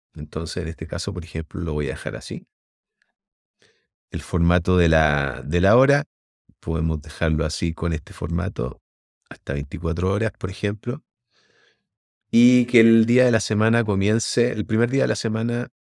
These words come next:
sea lunes, ¿cierto? Hay otros países que eso es diferente, entonces acá uno lo <laughs> puede seleccionar.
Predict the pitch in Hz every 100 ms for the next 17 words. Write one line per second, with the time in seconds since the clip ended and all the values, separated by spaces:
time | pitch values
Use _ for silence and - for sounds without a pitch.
0 | _ _ - - 107 135 90 - - -
1 | 64 - - _ _ _ _ _ _ _
2 | _ _ _ _ _ _ _ - 85 82
3 | 90 - 76 - - 87 87 - _ _
4 | - - 80 82 76 98 - - - 82
5 | 85 82 82 - 87 82 80 - - -
6 | 80 71 - 69